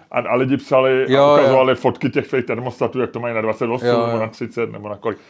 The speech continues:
Speaker 1: No,
Speaker 2: No,
Speaker 1: tak
Speaker 2: tehdy
Speaker 1: se
Speaker 2: vlastně
Speaker 1: dělá,
Speaker 2: u
Speaker 1: je
Speaker 2: toho
Speaker 1: to
Speaker 2: svetru,
Speaker 1: debilní.
Speaker 2: u toho svetru se, u toho svetru si to Markéta Pekarová dost podělala. A myslím, že jako ten svetr byl její
Speaker 1: A od té chvíle si dá říct, že si začala.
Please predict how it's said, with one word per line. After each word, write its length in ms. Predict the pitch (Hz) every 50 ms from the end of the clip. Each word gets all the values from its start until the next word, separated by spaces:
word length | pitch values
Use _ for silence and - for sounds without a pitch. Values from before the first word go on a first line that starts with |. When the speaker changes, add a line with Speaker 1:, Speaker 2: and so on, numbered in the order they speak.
| - - _ _ _ -
Speaker 1:
No, 160 | 123 117 135
Speaker 2:
No, 80 | 160 185
Speaker 1:
tak 100 | 185 180
Speaker 2:
tehdy 160 | 202 180 160 190
Speaker 1:
se 40 | 220
Speaker 2:
vlastně 260 | 190 185 170 190 170
Speaker 1:
dělá, 80 | 170 170
Speaker 2:
u 20 | 156
Speaker 1:
je 40 | -
Speaker 2:
toho 120 | 190 196
Speaker 1:
to 40 | 156
Speaker 2:
svetru, 220 | 139 156 139 135 170
Speaker 1:
debilní. 180 | 170 - 143
Speaker 2:
u 40 | 117
toho 140 | 170 170 170
svetru 300 | - 160 143 - 165 160
se, 160 | 151 - 143 139 156 151 135 131 135 147 151
u 120 | 165 165
toho 140 | 139 175 175
svetru 300 | 151 - 143 131 - 143
si 120 | 131 - 151
to 100 | 139 143
Markéta 320 | 139 131 113 - 139 127
Pekarová 440 | 127 - 123 - - 131 131 127 127
dost 160 | 127 127 -
podělala. 460 | - - 117 113 120 120 120 120 123 120 - - - - - - -
A 80 | -
myslím, 240 | 127 135 - 160 156
že 160 | 147 180 180 160
jako 260 | 156 160 151 156 202
ten 160 | 156 185 190 180
svetr 300 | - 165 160 - 175 160
byl 200 | 160 175 170 165
její 340 | 160 151 151 151 147 151
Speaker 1:
A 60 | 156 147
od 200 | 165 196 180 -
té 200 | 208 233 233 214
chvíle 280 | - 190 180 190 214
si 120 | - - 175
dá 180 | 202 202 180
říct, 140 | 143 170 180
že 80 | 160 170
si 120 | 175 196
začala. 540 | 180 175 - - - 220 185 170 143 - -